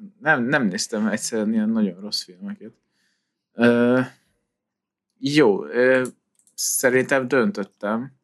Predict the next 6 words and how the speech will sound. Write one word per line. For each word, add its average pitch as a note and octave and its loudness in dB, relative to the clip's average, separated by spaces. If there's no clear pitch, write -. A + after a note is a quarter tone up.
és G#2+ 0
elárulom G#2 2
is, G2+ -2
hogy G2+ -4
miért. A2+ 0
Ö, A2+ 0